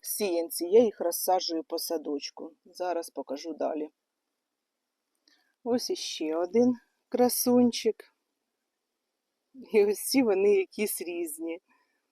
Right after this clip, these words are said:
Подивіться, гарнесенький. Ну, ось іще один.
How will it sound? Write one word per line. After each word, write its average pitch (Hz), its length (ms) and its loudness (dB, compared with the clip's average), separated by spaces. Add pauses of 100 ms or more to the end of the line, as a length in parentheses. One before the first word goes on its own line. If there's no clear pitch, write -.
(320)
Подивіться, 170 800 -4 (680)
гарнесенький. 175 1000 -6 (1600)
Ну, 196 240 -10
ось 170 220 -10
іще 170 500 -4
один. 220 420 0